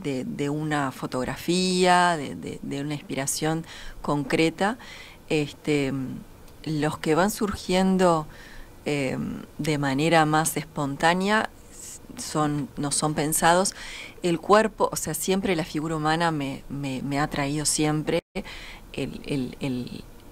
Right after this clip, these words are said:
el, el ser humano, ¿no? En general, este, como, como, como foco de, de interés. Este,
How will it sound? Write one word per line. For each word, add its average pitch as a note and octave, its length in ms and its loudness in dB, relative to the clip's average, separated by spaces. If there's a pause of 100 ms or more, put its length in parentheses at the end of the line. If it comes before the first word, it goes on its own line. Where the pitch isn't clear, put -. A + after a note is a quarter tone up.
el, C#3 240 -6
el C#3 80 -4
ser - 240 8
humano, F3 440 4
¿no? C3+ 200 -2
En E3+ 100 -6
general, D#3 680 0 (520)
este, C#3+ 540 -4
como, C3+ 360 -6
como, B2 480 -6
como C#3 300 -6 (480)
foco D#3+ 400 2
de, C3+ 240 -4 (100)
de D#3+ 160 -4
interés. D#3+ 680 0 (500)
Este, D3 600 -2